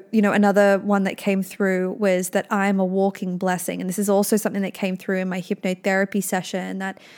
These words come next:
realizing my own holiness and seeing myself as this holy being and really understanding that my soul, what I'm realizing is that my soul needs attention,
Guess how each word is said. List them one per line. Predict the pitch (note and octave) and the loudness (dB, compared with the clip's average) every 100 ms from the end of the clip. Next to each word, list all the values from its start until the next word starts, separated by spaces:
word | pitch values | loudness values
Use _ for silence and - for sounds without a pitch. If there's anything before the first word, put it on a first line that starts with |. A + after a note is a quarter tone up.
| - - _ _ _ | -20 -20 _ _ _
realizing | - G#3+ G#3+ A3 G#3+ A3 G3+ | 2 6 8 6 6 4 4
my | F#3+ | 2
own | F#3 F#3+ G3 | 2 0 0
holiness | F#3 - F#3+ G3 G3 F3+ F#3+ F#3 - - | -2 -2 0 2 0 -2 -4 -6 -6 -6
and | G#3 F#3+ | -4 -4
seeing | - - G3+ G#3+ A3 | -2 0 2 4 4
myself | G#3 G3 - F#3 F#3 | 4 0 0 -2 -2
as | G3 | -4
this | F#3+ - | -4 -6
holy | - - G3 G#3 G#3+ G3+ | -6 0 4 4 4 2
being | F#3 F3 F3 F#3+ F#3 F#3+ | 0 -2 0 -2 -4 -4
and | G3 | -4
really | G3 G#3+ A#3+ - | 0 2 2 0
understanding | G3+ G3 G3+ G3 F#3+ G3 | 0 0 -2 -4 -2 0
that | F#3 - | -2 -4
my | G3 | -8
soul, | F3 - - F#3+ G3+ G3 G3 F#3+ - - _ _ _ _ _ _ _ _ | -8 -4 2 4 6 6 2 -2 -14 -20 _ _ _ _ _ _ _ _
what | A3+ | 2
I'm | B3+ A#3 | 6 6
realizing | A3 G#3+ G#3+ G3+ | 6 6 4 2
is | F#3+ | 0
that | G3 | -2
my | F#3+ | -4
soul | F3 - G3+ G#3 | -4 2 4 6
needs | G#3 G3+ | 4 2
attention, | F#3 - - F#3 - F#3+ F3 F3 | -4 -8 -4 -4 -2 -2 -2 -6